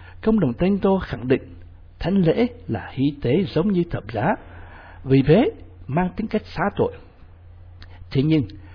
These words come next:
xác định thánh thể mang lại ơn tha tội như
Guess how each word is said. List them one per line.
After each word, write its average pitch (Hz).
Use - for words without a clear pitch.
xác -
định -
thánh 247
thể 101
mang 151
lại 135
ơn 156
tha 170
tội -
như 147